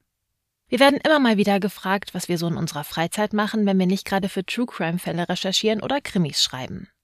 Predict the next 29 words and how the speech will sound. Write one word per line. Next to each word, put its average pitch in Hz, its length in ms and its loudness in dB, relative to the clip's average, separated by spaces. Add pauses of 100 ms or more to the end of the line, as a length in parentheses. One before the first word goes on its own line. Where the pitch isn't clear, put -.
(200)
Und 262 160 -6
ganz 285 220 0
ehrlich, 294 580 -2 (100)
die - 160 -8
Antwort 247 420 -2
wird 196 200 -2
euch 185 120 -6
wahrscheinlich 180 520 -2
ein 170 100 -2
bisschen 170 240 -4
enttäuschen, 214 640 -4
denn 285 180 -2 (460)
wir 170 160 2
machen 247 260 0
Krimispiele. 196 800 0 (340)
Ja, 269 160 0 (160)
richtig - 320 -6
gehört. - 540 -14 (680)
Ob 233 120 4
alleine, 294 580 6
nur 226 140 4
wir 208 100 4
zwei 208 240 2
zusammen 233 400 2
oder 196 180 0
in 175 80 0
einer 175 220 0
größeren 180 460 0
Gruppe, 190 420 -2